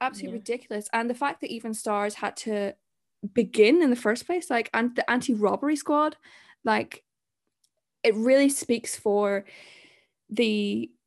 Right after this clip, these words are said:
Speaker 1: I guess, the governance of the country and the situation that the people are in. Um, and then for that, that situation to then turn even uglier and for the, the squad that is supposed to be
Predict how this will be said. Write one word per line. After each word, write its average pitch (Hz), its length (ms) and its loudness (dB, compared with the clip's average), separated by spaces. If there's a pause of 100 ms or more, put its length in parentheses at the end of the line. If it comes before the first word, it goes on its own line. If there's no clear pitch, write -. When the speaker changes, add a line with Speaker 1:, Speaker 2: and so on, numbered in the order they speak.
(240)
Speaker 1:
I 226 100 2
guess, 220 300 -2
the 233 120 -2
governance 214 600 0
of 202 280 0
the 214 80 -2
country 247 480 -4
and 202 500 -2 (140)
the 208 340 -2
situation 208 580 0
that 196 140 -6
the 214 80 -6
people 214 300 -2
are 202 80 4
in. 247 400 2 (200)
Um, 202 420 2
and 214 160 6
then 220 300 4
for 220 200 -2
that, - 280 -2 (360)
that 277 200 0
situation 214 440 -2
to 220 80 -8
then 202 180 0
turn 202 280 -6
even 202 280 -4
uglier 202 520 0 (420)
and 208 180 2
for 208 140 -2
the, 196 340 2 (480)
the 220 80 -2
squad 254 360 4
that 233 120 4
is 208 260 2
supposed 226 360 -2
to 220 60 -2
be 208 340 -2